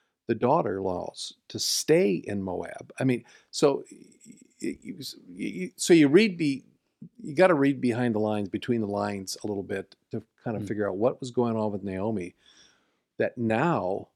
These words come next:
Speaker 1: she got excited in chapter two, verse twenty. He's, he's a near relative. In fact, he is a Goel. And, and there was, chapter three, she clearly knew
Speaker 2: Hmm.
Speaker 1: the law of the kinsman redeemer, of the levirate marriage, and all these laws in the, in,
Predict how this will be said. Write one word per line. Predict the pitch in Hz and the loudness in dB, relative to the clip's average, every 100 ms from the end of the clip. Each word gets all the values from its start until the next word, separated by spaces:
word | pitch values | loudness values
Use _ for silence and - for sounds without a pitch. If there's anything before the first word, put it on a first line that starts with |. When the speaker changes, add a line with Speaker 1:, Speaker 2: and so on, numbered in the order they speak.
| _ _ _ _ | _ _ _ _
Speaker 1:
she | - 135 | -4 0
got | 117 101 | 2 0
excited | 98 - 110 165 98 98 | -2 -2 0 0 -2 -6
in | 98 95 _ | -8 -12 _
chapter | - 98 - | -6 -6 -8
two, | - 95 | -8 -8
verse | 95 - | -8 -10
twenty. | - 95 98 - | -10 -8 -10 -12
He's, | _ 139 160 - - - | _ -6 -6 -8 -14 -10
he's | 117 151 | -8 -6
a | 135 | -4
near | 104 95 | -4 -2
relative. | 98 117 92 85 | -2 -4 -6 -10
In | 85 | -8
fact, | 90 104 - | -6 -8 -4
he | 117 | -6
is | - 110 | -4 -6
a | 113 | -6
Goel. | 123 156 226 - _ _ _ _ _ _ _ _ _ _ - | -4 -4 -4 -12 _ _ _ _ _ _ _ _ _ _ -8
And, | - 139 120 113 - _ | -4 -2 -2 -4 -10 _
and | 127 113 110 104 - _ | -4 -2 -2 -4 -8 _
there | 123 117 | 0 2
was, | 117 120 110 - - | 2 0 -2 -10 -8
chapter | - 120 - | -2 -2 -2
three, | - 139 185 | -2 0 0
she | - 123 | -2 -6
clearly | - 107 107 135 131 | -4 2 4 4 2
knew | 120 196 139 - _ _ _ _ | 2 0 0 -8 _ _ _ _
Speaker 2:
Hmm. | 107 95 _ - | -4 -4 _ -10
Speaker 1:
the | 110 104 | -2 0
law | 107 117 | 2 2
of | 120 | 0
the | 120 | -2
kinsman | 131 131 127 135 | -2 -2 -2 -2
redeemer, | 139 147 170 101 - _ | 0 0 -2 -4 -10 _
of | 113 101 | -12 -8
the | 98 | -6
levirate | 98 110 131 135 | -2 0 0 0
marriage, | 139 170 113 90 | 0 0 0 -4
and | 98 | -6
all | 98 | -4
these | 104 110 107 | -4 -4 -2
laws | 110 117 | -4 -2
in | 120 | -2
the, | 120 - | -4 -4
in, | 123 113 117 | -4 -4 -4